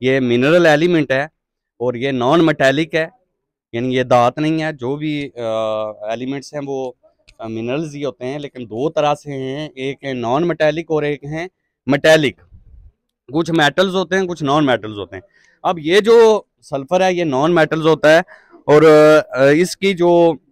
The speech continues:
अ, शक्ल होती है वो, यानी इसका जो कलर होता है वो येलोइश होता है,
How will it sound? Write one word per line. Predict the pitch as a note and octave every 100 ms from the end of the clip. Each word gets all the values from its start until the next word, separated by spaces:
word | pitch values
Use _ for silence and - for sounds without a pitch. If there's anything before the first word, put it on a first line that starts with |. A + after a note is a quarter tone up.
| _ _ -
अ, | A#2 A#2 A#2 A#2 A2+ A2 _ _ _ _ _
शक्ल | - - D3+ G#3 G3+
होती | E3+ D3+
है | D#3+
वो, | D#3+ D#3+ D#3+ _ _ _ B2
यानी | B2+ C#3+
इसका | - D3+
जो | D3
कलर | C3 F#3 F3
होता | D#3 D3+
है | D3+
वो | D3 D3 C#3+
येलोइश | A#2+ B2 D#3 E3 -
होता | B2+ A#2+
है, | B2